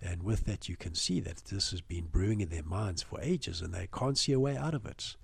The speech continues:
And I'm saying to us as parents that we can be huge in terms of, um,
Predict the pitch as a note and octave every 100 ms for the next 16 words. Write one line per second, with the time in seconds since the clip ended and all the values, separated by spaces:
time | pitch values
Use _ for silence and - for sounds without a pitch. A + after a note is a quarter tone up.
0 | - - - - - - - F2 F2 -
1 | G2 G2 - F#2 - F#2+ - F#2+ E2+ -
2 | D#2 - B2 - G2 E2 D#2+ - F#3+ E3+
3 | E2 - - - - - - - F2+ E2
4 | - F#2+ F2+ F2+ E2+ E2+ E2 - E2 E2
5 | D#2+ D#2+